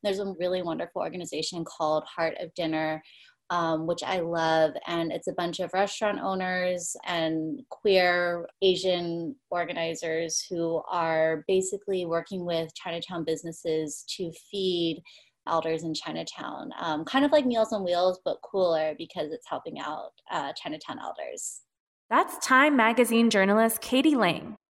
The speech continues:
Speaker 2: a Filipina Chinese American who wrote an article on the very long and complicated history of being Asian American in the U S. We'll go ahead and link it in our show notes because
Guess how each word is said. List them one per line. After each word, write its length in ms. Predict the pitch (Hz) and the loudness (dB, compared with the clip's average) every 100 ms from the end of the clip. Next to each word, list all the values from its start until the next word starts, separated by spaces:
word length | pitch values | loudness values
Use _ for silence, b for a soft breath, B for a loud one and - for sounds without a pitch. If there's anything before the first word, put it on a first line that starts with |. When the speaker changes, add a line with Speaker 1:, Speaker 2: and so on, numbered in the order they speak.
| - | -8
Speaker 2:
a 60 | |
Filipina 720 | 226 339 403 392 262 233 233 233 | 2 6 6 4 4 6 6 4
Chinese 400 | - 247 294 294 | 4 6 6 6
American 480 | 214 180 175 180 | 6 6 4 0
who 120 | 185 196 | 2 4
wrote 200 | 214 320 | 8 8
an 100 | - | 6
article 400 | 202 208 220 - | 4 4 2 2
on 120 | 214 | 6
the 120 | 208 | 6
very 400 | 180 175 277 370 | 4 6 6 8
long 600 | 339 247 233 269 302 311 | 6 4 8 8 10 8
and 160 | 311 214 | 4 0
complicated 600 | - 240 294 302 311 311 | 2 2 4 4 4 4
history 580 | 233 214 - 190 190 185 _ _ | 2 2 0 0 2 0 _ _
of 200 | 185 175 | -10 -8
being 380 | 175 247 254 247 202 | 2 6 6 4 4
Asian 260 | 220 233 | 4 4
American 500 | 247 190 180 175 190 | 4 6 4 2 -2
in 180 | - 190 | 0 0
the 80 | 185 | 0
U 220 | 180 180 | 0 0
S. 420 | - - - - - _ _ _ _ _ - | 0 -2 -10 -10 -14 _ _ _ _ _ -6
We'll 80 | 220 | 4
go 200 | 262 359 | 8 8
ahead 220 | 294 277 | 8 6
and 100 | 226 | 6
link 180 | 208 220 | 4 6
it 60 | |
in 80 | 196 | 4
our 120 | 180 | 4
show 240 | - 202 196 | 4 4 4
notes 320 | 170 170 - | 2 -2 -6
because 440 | 214 214 202 196 | -4 4 4 2